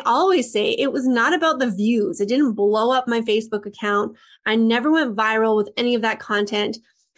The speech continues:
I did create a really wonderful, like, library of information that I was pretty proud of, but the process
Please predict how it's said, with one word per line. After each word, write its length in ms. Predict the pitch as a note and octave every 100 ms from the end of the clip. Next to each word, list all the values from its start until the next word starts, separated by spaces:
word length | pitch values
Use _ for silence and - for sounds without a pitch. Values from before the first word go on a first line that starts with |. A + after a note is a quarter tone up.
| -
I 60 | A3+
did 300 | A3+ C4+ D4+
create 300 | - F4+ B3+
a 60 | A3
really 500 | G3+ G#3+ B3+ C#4 A#3+
wonderful, 800 | G3+ G#3+ A3+ B3 A#3+ G#3 G3+
like, 260 | G#3+ E3+ - _ _
library 1080 | - G#3 G3+ A#3 C4+ - G#3 G#3 G3+ A3 A3
of 320 | - G#3+ G#3
information 800 | A3 A3 A3 G#3 G#3 A#3 D4+ E4+ G#4+ - _ _ _
that 120 | A3
I 120 | -
was 220 | A3 C#4 C#4
pretty 180 | D4
proud 300 | D4 C#4+ C#4+
of, 200 | D4 D#4
but 220 | D4+ G#3+ -
the 80 | G#3
process 1040 | - - A3 A#3 A3+ - - - - -